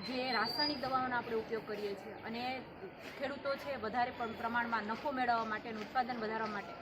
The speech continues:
રાસાયણિક ખાતરો અને દવાઓનો છંટકાવ કરે છે અને આના કારણે છે કેન્સર જેવા ઘાતક રોગો પણ જોવા મળે છે, જેથી લોકો આ દવાઓનો ઉપયોગ ઓછો કરી અને કુદરતી ખેતી તરફ વળે અને લોકોના સ્વાસ્થ્યને પણ ધ્યાનમાં લે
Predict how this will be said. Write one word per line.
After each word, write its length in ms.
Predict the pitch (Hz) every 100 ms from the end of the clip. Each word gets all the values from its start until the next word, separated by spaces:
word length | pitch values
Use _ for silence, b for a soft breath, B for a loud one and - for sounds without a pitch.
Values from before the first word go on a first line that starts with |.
| - - 214
રાસાયણિક 440 | 233 - 240 233
ખાતરો 320 | 240 - 269
અને 120 | 262 254
દવાઓનો 420 | 285 285 277 254
છંટકાવ 380 | - 220 233 208
કરે 240 | 202 196
છે 120 | 190 - - - - -
અને 140 | 220 226
આના 220 | 233 254
કારણે 280 | 262 262 262
છે 140 | 294
કેન્સર 320 | 240 233 269
જેવા 240 | 233 262 226
ઘાતક 280 | 214 - 294
રોગો 200 | 269 262
પણ 180 | 254 240
જોવા 240 | 202 202
મળે 240 | 196 190 196
છે, 140 | - - - - -
જેથી 240 | 269 269
લોકો 300 | 254 262 269 277 302 302
આ 160 | 226 262
દવાઓનો 460 | 240 240 262 277 277
ઉપયોગ 300 | 240 277 240
ઓછો 260 | 254 - 277
કરી 240 | 269 277 311 233
અને 140 | 240
કુદરતી 480 | 240 247 233 330 330
ખેતી 240 | 285 254 240
તરફ 220 | 226 214
વળે 180 | 208 202 - - - - -
અને 180 | 240 254 269 277 - -
લોકોના 360 | 240 240 277 277
સ્વાસ્થ્યને 520 | - 262 - 294 302
પણ 180 | 311 339
ધ્યાનમાં 440 | 247 240 233 214
લે 80 | 190